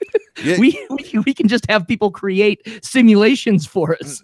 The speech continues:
Speaker 1: No, dude, I, some of the commercials lately that have been running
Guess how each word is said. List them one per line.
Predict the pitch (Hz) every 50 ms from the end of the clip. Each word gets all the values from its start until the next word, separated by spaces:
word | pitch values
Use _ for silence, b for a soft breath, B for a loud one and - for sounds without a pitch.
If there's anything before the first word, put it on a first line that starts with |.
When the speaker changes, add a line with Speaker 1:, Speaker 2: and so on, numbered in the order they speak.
| _
Speaker 1:
No, | - 151 180 185 147
dude, | 139 151 170 170 147 131
I, | 131 139 139 135 131
some | 131 - 190 196 233
of | 214
the | 175
commercials | - 160 160 160 170 170 - - 151 127 110 101
lately | 107 110 120 139 139 - 101 101 104
that | 95 104 101 107
have | 117 127 127 123 113
been | 113 117 110 110
running | 107 101 98 98 98 104 120 135 135 127 120 110 107 104 98